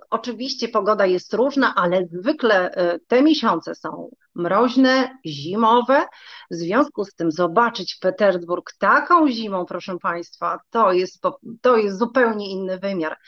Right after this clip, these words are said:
E, mało tego, mm, jak wiemy, prawosławni obchodzą Boże Narodzenie, mm,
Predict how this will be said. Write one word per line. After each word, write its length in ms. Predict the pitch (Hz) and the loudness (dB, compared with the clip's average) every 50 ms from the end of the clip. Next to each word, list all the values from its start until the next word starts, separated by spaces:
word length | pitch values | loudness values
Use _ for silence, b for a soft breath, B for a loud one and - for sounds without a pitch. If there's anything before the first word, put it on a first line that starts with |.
| B B B B B B B - | B B B B B B B -8
E, 160 | - 175 165 | -4 -2 0
mało 300 | 180 196 254 349 440 370 | 2 2 4 4 4 2
tego, 560 | - 311 294 254 269 269 262 247 - - - 175 | 2 2 2 4 4 4 4 4 2 -2 -6 -10
mm, 560 | 190 190 196 202 185 - - 170 190 196 190 | -10 -10 -10 -10 -8 -8 -8 -6 -6 -4 -2
jak 220 | 196 196 190 196 | 0 0 0 0
wiemy, 260 | 190 226 247 277 262 | 0 0 0 2 0
prawosławni 640 | - - 202 190 190 196 - - 208 220 220 220 196 | 0 -2 -2 -2 -4 -6 -2 0 0 2 2 0 0
obchodzą 460 | 185 170 - - 190 180 185 185 180 | -2 -2 0 -2 -2 0 0 0 2
Boże 220 | 185 185 185 202 190 | 2 0 0 0 0
Narodzenie, 800 | 185 180 180 180 185 180 180 190 180 185 185 180 185 180 175 | 0 2 2 2 0 0 0 0 0 2 0 0 0 0 0
mm, 600 | 175 175 180 - 190 180 180 180 175 175 175 180 | 0 -2 -2 -4 -4 -2 -2 -2 -2 -2 -4 -4